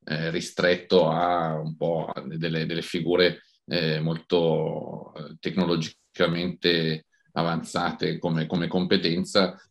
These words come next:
l-, l-, la pandemia ha diffuso la, la capacità di, di utilizzare strumenti come oggi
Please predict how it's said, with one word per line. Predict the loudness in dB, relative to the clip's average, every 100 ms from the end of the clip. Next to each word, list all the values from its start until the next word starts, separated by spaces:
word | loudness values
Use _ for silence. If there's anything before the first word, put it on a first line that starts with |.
| _
l-, | -8
l-, | -6 -4 -2 -2 0
la | 0
pandemia | 4 6 6 6 6 6 4 2
ha | -2
diffuso | -6 -6 2 4 6 4 2 -2 -6
la, | -4 -2 -4
la | -4
capacità | -2 -2 -2 -4 0 2 2 0 -4
di, | -6 -4
di | -4 -6
utilizzare | -4 -4 0 4 2
strumenti | 2 0 -2 0
come | -2 0 0
oggi | 0 2 0